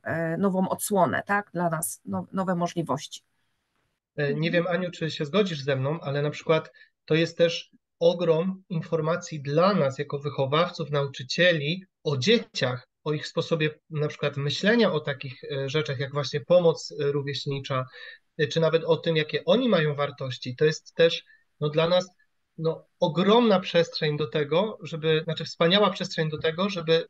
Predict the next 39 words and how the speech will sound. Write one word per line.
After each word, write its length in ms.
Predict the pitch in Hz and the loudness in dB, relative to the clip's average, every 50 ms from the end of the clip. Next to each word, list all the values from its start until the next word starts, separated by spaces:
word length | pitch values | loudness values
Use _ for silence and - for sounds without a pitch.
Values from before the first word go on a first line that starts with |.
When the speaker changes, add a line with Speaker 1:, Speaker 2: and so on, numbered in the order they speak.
| _ - | _ -2
Speaker 2:
poznać 420 | - 180 190 175 151 147 - - | -2 -2 0 0 -4 -4 -4 -6
te 140 | - 151 143 | -8 -6 -2
dzieci 500 | 143 147 139 127 - - 185 208 247 - _ - - - | 0 0 -2 -2 -2 0 0 0 0 -2 _ -18 -10 -4
jeszcze 340 | 143 156 165 165 - - 208 | 0 0 0 0 2 4 4
lepiej. 460 | 226 208 - - - 123 113 113 120 - _ _ _ _ _ _ _ _ _ _ _ _ _ _ | 4 4 4 2 -2 -6 -6 -6 -8 -14 _ _ _ _ _ _ _ _ _ _ _ _ _ _
Speaker 1:
Tak, 220 | - 285 240 226 196 | 4 4 4 4 4
dokładnie. 400 | 226 226 - 320 247 208 220 196 | 0 4 6 6 6 6 4 0
No 100 | 208 220 | 0 0
właśnie, 380 | 254 262 262 294 269 269 - - 240 233 | 0 0 2 2 2 2 0 0 -2 2
wiesz, 200 | 240 240 - - | 2 2 2 2
to, 200 | - 240 - - | 0 0 0 4
to, 200 | - 294 285 285 | 6 8 8 8
to 220 | 285 - - - 277 | 8 4 -4 0 2
po 80 | 330 | 2
prostu 320 | 320 320 330 - 330 302 277 | 2 2 0 0 0 -2 -2
w, 540 | 233 - 240 143 160 214 - - - - | -2 -4 -6 -8 -8 -8 -10 -10 -12 -4
w 40 | - | 4
każdym 300 | - 330 339 302 277 330 | 8 8 8 8 8 4
momencie 380 | 320 302 277 285 302 294 - 302 | 4 6 6 6 4 4 2 2
może 180 | 311 311 294 | 2 4 4
otworzyć 480 | 285 277 - - 330 330 320 294 - - | 4 4 6 8 8 8 8 6 0 0
coś 160 | 277 285 247 | 0 2 6
nowego, 520 | 254 262 233 202 208 170 143 135 - - _ _ - | 6 6 6 6 4 4 4 0 -4 -4 _ _ 0
tak? 280 | - 226 247 269 269 262 - | 4 6 6 6 4 2 -2
I, 320 | 254 247 247 247 262 262 254 - - - - - - - - - 330 | 0 2 4 4 4 2 2 -2 -14 -14 -14 -14 -16 -18 -12 -2 4
e, 280 | - 214 214 - - 220 | 8 10 10 10 10 8
no 180 | 240 269 285 | 6 4 4
i 100 | 349 349 | 4 2
jestem 340 | 311 294 302 294 - 285 269 | 2 0 -2 0 -2 -2 -2
w 40 | - | -2
sumie 260 | - 240 226 214 190 | -4 -6 -6 -4 -2
bardzo 280 | 202 233 226 208 220 208 | -2 -2 0 -2 -4 -6
ciekawa 340 | - 208 214 208 202 196 185 | -4 -2 0 0 0 0 -2
tego, 200 | 190 180 175 180 | -2 -2 -4 -4
co 140 | - 175 165 | -6 -4 -2
tam 160 | 175 165 170 | -2 -2 -2
się 460 | 170 - 160 156 156 160 151 160 160 | -4 -8 -8 -4 -2 -2 -2 -2 -2
będzie 260 | 170 190 180 160 180 175 | -2 -2 -2 -2 -4 -4
pojawiało. 580 | - 165 151 139 160 156 127 - - 104 - | -4 -2 -4 -4 -4 -4 -6 -6 -8 -10 -14